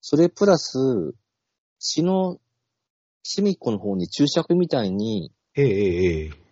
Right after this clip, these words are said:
Speaker 1: 増野さんのつぶやきっていう感想を書くコーナーがあって、
Speaker 2: ええ。
Speaker 1: 時々そのコメントが詩集なのに出てくるっていう変な本なんだよね。
Speaker 2: そうですね。でもそんなにいっぱいなかったですよ。もっと期待してたら、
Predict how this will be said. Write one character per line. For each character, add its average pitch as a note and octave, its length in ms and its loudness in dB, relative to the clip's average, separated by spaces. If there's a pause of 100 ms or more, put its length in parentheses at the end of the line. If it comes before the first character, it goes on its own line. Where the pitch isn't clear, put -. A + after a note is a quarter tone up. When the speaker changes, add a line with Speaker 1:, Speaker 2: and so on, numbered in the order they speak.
(140)
Speaker 1:
増 F#3 260 2
野 E3+ 80 4
さ A#2+ 140 -2
ん G2+ 40 0
の F#2 100 0
つ - 140 -8
ぶ G2 80 -2
や G2+ 80 0
き - 140 -6
っ - 40 -4
て - 140 -4
い G2+ 40 4
う F#2 60 -2
感 C3 300 -4
想 C3 300 -4
を A#2+ 120 -6
書 C#3 120 0
く A#2 100 -6
コ G#2+ 260 -2
ー G2 60 0
ナ E2+ 120 -2
ー - 20 -6
が F2 120 0
あ - 20 2
っ F2+ 40 -6 (220)
て、 G2+ 420 4 (200)
Speaker 2:
え A2+ 100 -4
え。 E2 480 -2 (440)
Speaker 1:
時 G3+ 260 0
々 G#3+ 140 4 (120)
そ - 160 2
の F#3 180 4 (320)
コ - 100 2
メ C#3+ 120 4
ン C#3 80 -2
ト C3+ 100 0
が C3 280 4 (440)
詩 - 380 -2
集 D3 200 0
な D3+ 100 0
の C3 120 -2
に F#2 100 -4
出 A2+ 120 2
て B2 100 2
く - 140 -8
る F2 100 -4
っ - 20 -20
て - 120 -2
い F2 40 2
う F2 80 -6
変 F3 180 -2
な G#2 80 -4
本 F2+ 140 -6
な D2 100 -8
ん C#2+ 40 -10
だ C#2 80 -10
よ D2 60 -8
ね。 A2 260 -4 (260)
Speaker 2:
そ G#3 260 6
う B2 40 6
で E2 80 0
す - 160 -14
ね。 F2 500 0 (360)
で G3 100 4
も G3+ 120 0
そ - 180 0
ん A3+ 100 2
な A#3 100 6
に A3+ 140 4
い A3 60 4
っ - 20 2
ぱ G3 200 6
い F#3+ 60 8
な F#3+ 100 6
か F3+ 100 4
っ B2 40 2
た - 80 -6
で F2 80 0
す F#2+ 120 0
よ。 F#2+ 60 4
も C3+ 120 2
っ - 40 -10
と E2+ 120 0
期 - 160 -6
待 A#2 160 6
し A#2 60 -10
て A#2+ 100 2
た G#2 100 4
ら、 E2 380 0